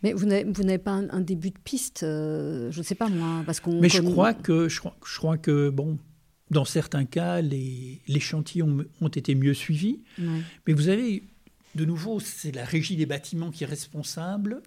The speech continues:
Speaker 1: Ouais.
Speaker 2: Euh, la direction de la prison ne peut pas nécessairement être sur place pendant la durée du chantier, bon, euh,
Speaker 1: Ok.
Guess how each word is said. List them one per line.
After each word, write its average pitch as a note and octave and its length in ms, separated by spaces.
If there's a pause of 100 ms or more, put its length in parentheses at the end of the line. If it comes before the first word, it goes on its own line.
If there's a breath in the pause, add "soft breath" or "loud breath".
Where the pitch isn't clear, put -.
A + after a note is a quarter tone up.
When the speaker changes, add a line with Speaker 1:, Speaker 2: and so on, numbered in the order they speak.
Speaker 1:
Ouais. D#3+ 180 (640 loud breath)
Speaker 2:
Euh, D#3 240
la C#3+ 160
direction D3+ 460
de D#3 60
la C#3 100
prison E3 560
ne D3+ 120
peut C#3 200
pas D3 160
nécessairement C#3+ 500
être C3 120
sur - 200
place D3+ 300
pendant C3 280
la B2 120
durée C3+ 240
du B2+ 100
chantier, A3+ 720
bon, D3+ 320 (720 soft breath)
euh, E3 60
Speaker 1:
Ok. D3+ 260